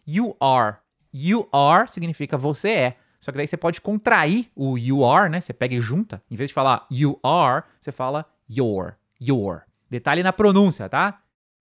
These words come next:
You are, you are, you are. E aí quando você contrai, não é,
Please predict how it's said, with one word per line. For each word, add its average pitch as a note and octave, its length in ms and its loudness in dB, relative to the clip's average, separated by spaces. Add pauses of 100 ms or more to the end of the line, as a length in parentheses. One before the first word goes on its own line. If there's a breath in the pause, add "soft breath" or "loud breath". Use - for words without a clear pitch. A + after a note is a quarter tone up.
(200)
You F#3 400 -2
are, A#2+ 460 2 (160)
you F#3 420 0
are, A#2 460 2 (100)
you F3 320 0
are. A2 420 0 (280)
E B2+ 40 -4
aí A#2+ 100 0
quando C#3 180 -6
você D#3+ 200 -4
contrai, D#3+ 680 0 (180)
não D3 280 -4
é, E3 540 0